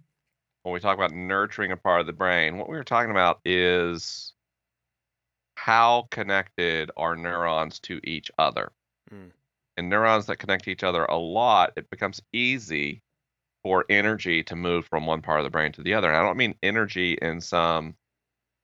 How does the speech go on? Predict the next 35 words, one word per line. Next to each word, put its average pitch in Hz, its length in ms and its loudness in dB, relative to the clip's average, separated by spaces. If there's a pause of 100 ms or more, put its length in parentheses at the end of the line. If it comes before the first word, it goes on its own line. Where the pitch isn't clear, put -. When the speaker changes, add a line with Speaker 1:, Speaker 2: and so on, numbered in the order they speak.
(160)
Speaker 1:
uh, 78 280 4
like, 80 240 0
new 92 460 0
age 87 320 4
sense. 82 420 -4
The 80 160 0
word 95 220 0
energy 90 420 0
gets - 300 -2 (200)
horribly 101 420 4 (140)
Speaker 2:
Right. 73 180 -6
Speaker 1:
abused 82 720 -4
in 80 120 -6
our 64 140 -4
culture. - 580 -6 (540)
Uh, 82 240 6
I 92 120 6
mean 98 320 0
primarily 85 960 -2
electrical 80 540 -4
energy, 80 300 -4
but 71 140 -4
I 69 100 4
also 73 280 -2
mean 71 220 -8
chemical 64 480 -10
energy. - 340 -18 (160)
I 82 60 -10
mean, 78 140 -2
Speaker 2:
Mm-hmm. 76 60 0
Speaker 1:
I'm 78 100 -4
being 80 220 -4
specific - 540 -10
here. - 100 -6
It's - 220 -8